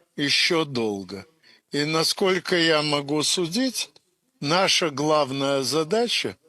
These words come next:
это доказать её нанимателям, что они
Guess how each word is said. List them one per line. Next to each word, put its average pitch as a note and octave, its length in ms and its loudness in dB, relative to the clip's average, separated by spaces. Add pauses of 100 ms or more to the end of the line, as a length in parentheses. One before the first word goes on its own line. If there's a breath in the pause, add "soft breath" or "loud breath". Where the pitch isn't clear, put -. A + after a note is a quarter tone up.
(520)
это F3+ 500 2
доказать D3+ 1080 0 (500)
её D3+ 640 2
нанимателям, D3 1080 -2 (500)
что - 520 2
они D#3 480 0